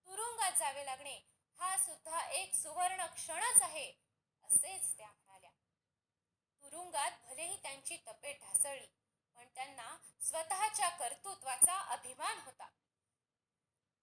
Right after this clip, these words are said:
चार वर्षाच्या तुरुंगवासानंतर एकोणीसशे शेहेचाळीसला त्यांना सोडून देण्यात आले. स्वातंत्र्योत्तर काळात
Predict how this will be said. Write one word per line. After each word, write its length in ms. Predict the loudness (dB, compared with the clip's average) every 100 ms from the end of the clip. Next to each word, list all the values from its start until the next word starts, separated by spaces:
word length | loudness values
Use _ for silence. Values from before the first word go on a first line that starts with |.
| -10
चार 280 | -4 -4 -4
वर्षाच्या 500 | -4 -2 -2 -2 -6
तुरुंगवासानंतर 1080 | -6 -12 -6 -2 10 10 8 -6 -10 -8 -8 _ _ _
एकोणीसशे 540 | -20 -12 -8 -4 -4 -6
शेहेचाळीसला 800 | -6 -8 -4 2 6 6 4 -2
त्यांना 320 | -6 -2 2
सोडून 400 | 2 -2 -10 -8
देण्यात 340 | -8 -8 -12
आले. 120 | -18 -20 _ _ _ _ _ _
स्वातंत्र्योत्तर 1000 | -2 2 6 6 4 -4 -2 -4 -4 -12
काळात 420 | -10 -4 -2 -2